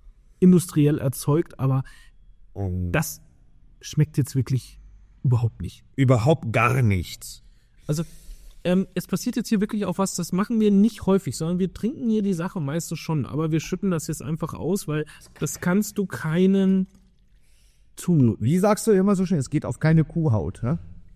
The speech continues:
Speaker 2: Oder so, ne, nicht das? Ja, du sagst das ab und zu. Aber das, also, Leute, den solltet ihr probieren und uns vielleicht da mal was zu schreiben. Also wir können's beide nicht.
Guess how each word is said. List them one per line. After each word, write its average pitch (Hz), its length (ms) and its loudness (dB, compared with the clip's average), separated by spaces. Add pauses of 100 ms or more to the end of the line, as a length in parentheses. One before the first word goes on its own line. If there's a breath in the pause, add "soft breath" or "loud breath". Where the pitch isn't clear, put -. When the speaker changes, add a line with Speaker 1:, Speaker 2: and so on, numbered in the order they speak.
Speaker 2:
Oder 110 220 0
so, 113 140 -4 (140)
ne, 160 160 -2
nicht 165 240 -6
das? 311 260 -8
Ja, 160 160 0
du 175 120 -4
sagst 160 280 -4
das 117 120 -4
ab - 100 -10
und - 100 -6
zu. - 120 -18 (580)
Aber 131 180 0
das, 156 220 0
also, 147 520 0
Leute, 147 360 2
den 151 160 0
solltet 143 400 -2
ihr 135 300 0 (400)
probieren 147 580 2
und 127 320 -4
uns 127 260 -4
vielleicht 104 300 -2
da 98 80 0
mal 110 180 0
was 107 140 0
zu 110 120 -6
schreiben. 123 340 -2
Also 104 180 -2
wir 117 160 0
können's 113 300 0
beide 92 280 -2
nicht. - 420 -6